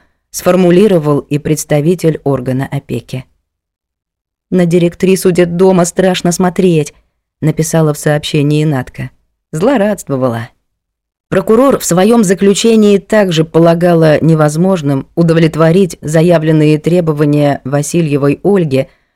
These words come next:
посчитав, что такое решение явно не будет отвечать интересам несовершеннолетней Васильевой Анастасии Ивановны.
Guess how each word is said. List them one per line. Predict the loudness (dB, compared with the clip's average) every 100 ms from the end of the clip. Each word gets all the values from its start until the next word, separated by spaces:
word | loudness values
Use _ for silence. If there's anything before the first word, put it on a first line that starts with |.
| _ _
посчитав, | -2 0 -2 0 -2
что | -2 -2
такое | -2 0 2 4 4
решение | 2 2 0 2 2 2 -2 -4
явно | -2 -2 0 0
не | 0
будет | 0 0 -2 -2
отвечать | -8 -6 -8 -2 -2 -2 -2
интересам | -4 0 0 0 0 -4 -2
несовершеннолетней | -2 -2 -2 -2 0 0 2 0 0 -2 -2 -4 -6 _ _
Васильевой | -2 -2 0 2 2 2 0
Анастасии | 0 -2 -2 -4 -4 -4 -4 -4
Ивановны. | -6 -8 -6 -6 -8 -10 -14